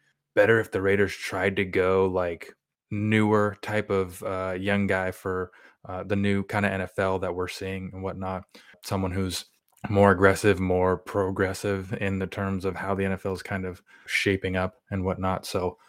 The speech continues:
not to say that those old guys wouldn't, wouldn't work well, you know, but I feel like the Raiders need to do something different and trying to get out ahead of, you know, maybe get one of, get one of these, you know, up and coming guys that kind of, you know, their names start to pop up, whether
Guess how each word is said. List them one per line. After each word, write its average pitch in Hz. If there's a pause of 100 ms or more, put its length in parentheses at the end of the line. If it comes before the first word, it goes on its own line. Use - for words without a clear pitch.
(180)
not 107
to 95
say 95
that 87 (760)
those 92
old 90
guys 87
wouldn't, 87 (140)
wouldn't 95
work 92
well, 92
you 98
know, 90
but 95 (480)
I 98
feel 113
like 104
the 101
Raiders 101
need 101
to 95
do 95
something 92
different 101 (200)
and 92
trying 92
to 92
get 98
out 92
ahead 92
of, 90
you 98
know, 85
maybe 92
get 92
one 92
of, 98
get 101
one 107
of 95
these, 95
you 101
know, 90
up -
and 95
coming 95
guys 90
that 92
kind 92
of, 87
you 90
know, 87
their 87
names 87
start 87
to -
pop 92
up, 90
whether 90